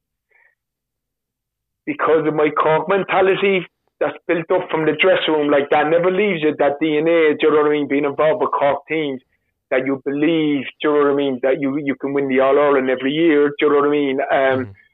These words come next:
Speaker 1: that D N A never, do you know what I mean, it never loses you.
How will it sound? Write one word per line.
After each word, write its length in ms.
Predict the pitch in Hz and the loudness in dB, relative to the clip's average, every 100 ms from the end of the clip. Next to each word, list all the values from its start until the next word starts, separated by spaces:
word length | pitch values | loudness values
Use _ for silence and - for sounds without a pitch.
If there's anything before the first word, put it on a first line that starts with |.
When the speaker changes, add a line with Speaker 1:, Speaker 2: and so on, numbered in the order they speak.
| _ _ _ - - _ - | _ _ _ -8 -8 _ -2
Speaker 1:
that 240 | 147 - | -2 0
D 240 | 170 156 | 0 0
N 100 | 160 | 2
A 160 | 170 165 | 2 2
never, 560 | 156 139 143 143 135 - | 2 0 2 2 2 -2
do 80 | 170 | -2
you 20 | |
know 60 | 160 | 0
what 120 | 156 | 2
I 40 | 147 | 0
mean, 120 | 143 | 0
it 140 | 156 | 0
never 280 | 143 139 139 | 0 0 2
loses 360 | 147 151 170 165 | 0 0 0 2
you. 200 | 175 | 2